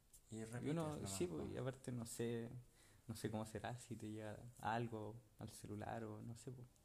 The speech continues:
Speaker 2: Quizá eso es mucho más como activante o noti-, que te notifiquen que, que tenés que hacerlo. Y aparte lo por, supongo que uno podría programarlo, pues, entonces no es como que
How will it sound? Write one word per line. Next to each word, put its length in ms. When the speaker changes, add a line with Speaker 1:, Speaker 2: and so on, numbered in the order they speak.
Speaker 2:
Quizá 380
eso 180
es 60
mucho 260
más 320
como 180
activante 720
o 340
noti-, 280
que 100
te 120
notifiquen 640
que, 180
que 80
tenés 260
que 60
hacerlo. 560
Y 40
aparte 300
lo 140
por, 180
supongo 460
que 80
uno 200
podría 280
programarlo, 720
pues, 120
entonces 340
no 140
es 40
como 260
que 380